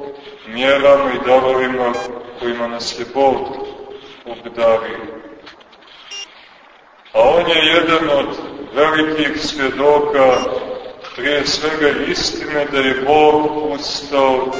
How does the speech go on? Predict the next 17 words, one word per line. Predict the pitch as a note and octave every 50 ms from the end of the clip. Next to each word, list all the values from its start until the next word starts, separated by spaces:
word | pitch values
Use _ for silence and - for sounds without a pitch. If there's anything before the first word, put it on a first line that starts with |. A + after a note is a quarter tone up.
| B2+ B2 B2
iz | A#2+ - -
mrtvih. | B2+ C3 C#3 - - - - - - - - - - - - - - - - - - - - - - - - - _ _ _ - - -
I | A#2 A#2 A#2
njegovo | A#2+ C#3 D#3+ E3 E3 D#3+ E3 D#3 C#3+ C#3 C3 -
ime | B2 - - F3 F3+ F3 F3 E3+ E3 E3 - - - - - - - - - - - - - - - - - - -
i | - - A2 G#2+ G#2+ A2 G#2+
praznik | A2+ A2+ C#3+ D#3+ D#3+ D3+ - - - - - - - - - - - - - - - - - - - - - - - _ _ _ _ _ _ _ _ _ _ _ _ _ _ _ _ _ _ _ _ _ _ -
koji | - A#2 A#2 A2+
danas | A#2 C3 D3 D3+ D3 C#3+ - - - -
praznujemo | C3 C#3 D#3 D#3 D3+ D#3 D3+ D3+ D3 C#3+ C#3+ - - - - - - - - - - - - - -
jesu | A2 B2+ D#3+ E3 D#3+ - D#3+ D#3 D3 D3 C#3+ C3+ B2+
u | B2+ B2+ B2
direktnoj | A#2+ B2 A#2+ B2 B2 B2+ C#3+ E3+ E3+ D#3+ - E3+ D#3+ D#3 D3+ C#3 B2 A2+ C#3+
vezi | D#3 E3+ E3+ E3 E3 E3+ E3 D3
sa | - - - D3+ D3 C#3+ C#3+
vaskrsenjem | D3 C#3+ - - D3 D3 C#3+ D3 D3 - - D#3+ E3+ F3 F3 E3+ E3+ E3+ E3+ E3+
Gospodnjim. | E3+ - - - F3+ - B2 A#2+ A#2+ A#2+ - - -